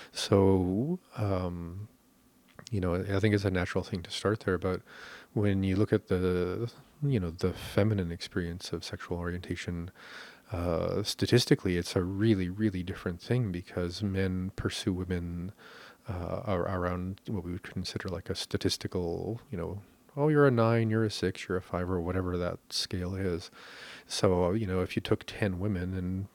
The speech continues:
put them across that scale as unfriendly as, you know, that is to imagine, ninety percent of all men are going to try and, you know, find a way to have sexual access to the top three.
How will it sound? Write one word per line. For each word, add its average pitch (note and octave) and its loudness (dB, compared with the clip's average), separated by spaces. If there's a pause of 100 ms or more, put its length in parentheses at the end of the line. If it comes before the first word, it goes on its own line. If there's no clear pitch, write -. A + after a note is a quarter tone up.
(240)
put - -6
them F2+ -2
across F2+ -4
that E2+ -2
scale F#2 -2
as F2+ -4
unfriendly F2 -2
as, G2 -10 (280)
you G#2+ -2
know, E2+ -6
that E2 0 (140)
is F2+ -2
to - -4
imagine, F2+ -4 (960)
ninety A2+ 6
percent G#2+ 4
of F2+ 4
all F#2 4
men F#2 2
are F2+ 2
going F#2 0
to F#2 -2
try - -2
and, F#2+ 0
you B2 0
know, F2+ -2
find F#2+ 0
a F#2+ 0
way F2+ 0
to - -12
have F2 0
sexual - -2
access F2 -2
to - -4
the E2+ -4
top - -10
three. G#2 -2